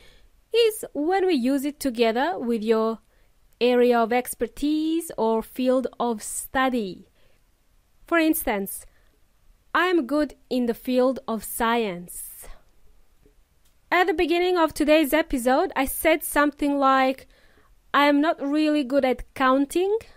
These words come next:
I'm not good with numbers, and I was never good in maths." If you say, "I was never good in maths,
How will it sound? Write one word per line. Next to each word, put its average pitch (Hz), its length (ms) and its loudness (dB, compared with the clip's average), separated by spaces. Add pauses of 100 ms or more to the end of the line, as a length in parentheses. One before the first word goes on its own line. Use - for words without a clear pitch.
(200)
I'm 247 200 0
not 262 200 2
good 262 240 0
with 233 140 0
numbers, 247 960 0
and 247 500 0
I 240 120 2
was 240 260 0
never 277 240 0
good 262 340 -2
in 233 300 -2
maths." - 760 -6 (1040)
If 330 160 -2
you 359 120 4
say, 392 300 4
"I 311 140 0
was 277 180 2
never 269 280 4
good 262 320 2
in 226 300 0
maths, 269 840 -2